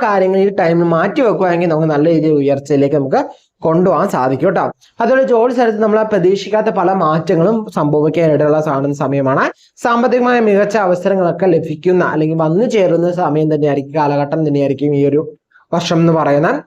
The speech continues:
അതുപോലെ തന്നെ നമുക്ക് ഇൻവെസ്റ്റ്മെന്റ് ചെയ്യാനൊക്കെ അനുകൂലമായ സമയമാണ്. പ്രോപ്പർട്ടി സംബന്ധമായിട്ടുള്ള കാര്യങ്ങളൊക്കെ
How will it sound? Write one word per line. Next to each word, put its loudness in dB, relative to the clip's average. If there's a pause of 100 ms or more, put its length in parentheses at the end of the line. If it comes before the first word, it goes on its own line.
(260)
അതുപോലെ 2
തന്നെ 0
നമുക്ക് -2
ഇൻവെസ്റ്റ്മെന്റ് 0
ചെയ്യാനൊക്കെ 0
അനുകൂലമായ 0
സമയമാണ്. 0 (100)
പ്രോപ്പർട്ടി 0
സംബന്ധമായിട്ടുള്ള 0
കാര്യങ്ങളൊക്കെ 0